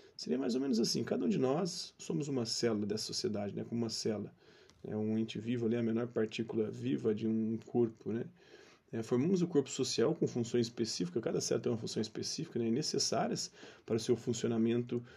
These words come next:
é, completo e pleno. Há também órgãos como o fígado, os rins, os pulmões, os quais possuem um papel muito importante para que tudo funcione muito bem, para que o corpo tenha vida e funcione bem, né? No corpo social, os órgãos são como as nossas instituições, né?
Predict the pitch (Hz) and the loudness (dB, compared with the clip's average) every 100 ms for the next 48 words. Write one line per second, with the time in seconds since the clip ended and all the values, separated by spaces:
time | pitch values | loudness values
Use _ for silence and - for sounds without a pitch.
0 | - - 117 110 117 110 117 113 117 113 | -20 -6 -4 0 0 2 0 0 -2 -4
1 | - 113 107 101 - - - _ _ - | 0 2 2 -2 -12 -20 -20 _ _ -2
2 | - 160 214 131 143 208 117 - 113 110 | 2 4 6 6 4 4 0 2 0 0
3 | - 135 120 110 120 127 113 - 110 110 | 0 0 0 -2 0 -2 -2 -4 2 4
4 | 120 143 139 123 113 - 135 - 123 117 | 4 4 2 0 -2 2 2 2 -2 0
5 | 120 131 - - 131 123 123 113 113 110 | 0 2 0 2 2 2 0 0 0 0
6 | 101 120 110 - - - 127 139 113 - | 0 2 0 -2 -10 -4 -2 -2 -4 -4
7 | 131 - 123 123 123 120 143 120 117 117 | -4 -2 0 0 0 -2 0 0 0 0
8 | 113 113 - 117 113 - 117 110 113 135 | -2 -4 -2 -2 0 0 0 0 0 0
9 | 127 120 123 120 117 117 110 - - - | -2 -2 -6 -6 -4 -2 -4 -8 -20 -20
10 | - - 107 104 104 113 123 - - - | -20 -8 -2 0 0 -4 -8 -18 -8 -4
11 | 131 214 - 175 - 123 180 131 160 175 | 4 4 4 0 4 4 4 4 2 4
12 | 196 175 202 233 160 185 175 175 175 165 | 2 2 0 0 0 -2 0 0 0 -2
13 | - 143 123 - 117 110 - - 101 | -2 -2 -2 -2 0 0 -2 -8 -8